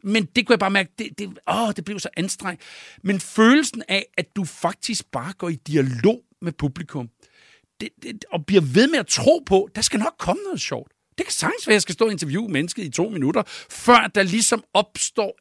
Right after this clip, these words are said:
et eller andet, jeg kan køre ud af en sti, bare tømme mit hoved på og være mærkelig, tænke tanker om. Men, men i virkeligheden kan et spørgsmål blive til comedy i sig selv.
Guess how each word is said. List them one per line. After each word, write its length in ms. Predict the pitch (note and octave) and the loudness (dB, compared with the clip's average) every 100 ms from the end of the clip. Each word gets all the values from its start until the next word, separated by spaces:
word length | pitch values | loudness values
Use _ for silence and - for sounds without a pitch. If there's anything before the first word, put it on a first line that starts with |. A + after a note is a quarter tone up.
| - | 2
et 200 | A3 A3 | 4 4
eller 160 | G#3+ | 4
andet, 300 | D3+ C3 F3 E3 - _ _ | 2 2 0 -4 -10 _ _
jeg 300 | D3 C3+ D#3+ - | -4 4 4 4
kan 120 | F#3 - | -4 -2
køre 360 | - D#3+ C#3+ C#3 - | 4 6 6 6 2
ud 180 | A3+ G#3 - | 2 0 0
af 200 | D3+ D3+ _ | 2 2 _
en 300 | E3+ D3 G#2 - _ _ _ _ | 2 2 0 -6 _ _ _ _
sti, 720 | - - - - B3 B3+ - - _ _ | 0 2 2 2 0 0 -10 -20 _ _
bare 180 | - E3+ - | 0 0 0
tømme 460 | - E3+ F#3 A3 A3 | 0 2 4 4 2
mit 180 | G3 | 0
hoved 340 | C3 D#3+ F#3 A3 | 0 2 4 2
på 360 | - F#3+ F#3 - | 4 6 6 4
og 160 | E3 C#3 | -2 2
være 160 | C#3+ | 2
mærkelig, 840 | C3+ A#2 A#2 B2+ D#3 - F#3+ F#3 D#3 | 2 0 2 2 2 -2 -6 -6 -4
tænke 400 | - E3+ D3+ C#3 | -4 -4 -4 -4
tanker 580 | - C3+ D#3 F3 - | -4 -2 -2 -4 -2
om. 200 | C#3+ D3+ - - - - - | 2 2 -2 -16 -16 -14 0
Men, 180 | G#3 - | 0 2
men 140 | G3+ G3+ | 0 2
i 80 | |
virkeligheden 680 | D#3 C#3 E3+ A3+ C4+ G#3 F#3+ | 0 2 4 2 0 -6 -6
kan 160 | D3+ E3 | -8 -8
et 120 | C#3 | -2
spørgsmål 880 | - - - F3 F3+ - G#3 F#3+ C#3 - | 0 0 2 2 4 0 0 -2 -4 -6
blive 380 | D3 D3+ E3 F#3+ | -4 -2 -4 -6
til 220 | - D#3+ | -8 -8
comedy 500 | - A2+ A2+ C3+ C#3+ - _ | -8 -6 -4 -4 -8 -16 _
i 80 | D#3 | -4
sig 200 | C3 D#3+ | -4 -2
selv. 320 | - - C#4 | -2 -2 -2